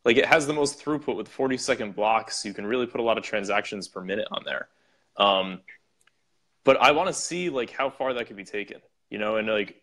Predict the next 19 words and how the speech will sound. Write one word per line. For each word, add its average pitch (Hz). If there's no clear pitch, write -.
how -
many 151
apps 113
can 113
we 104
really 117
run 107
on 104
the 98
chain 104
at 98
the -
same 98
time 101
at 80
full 104
capacity? -
Because 123
we, 175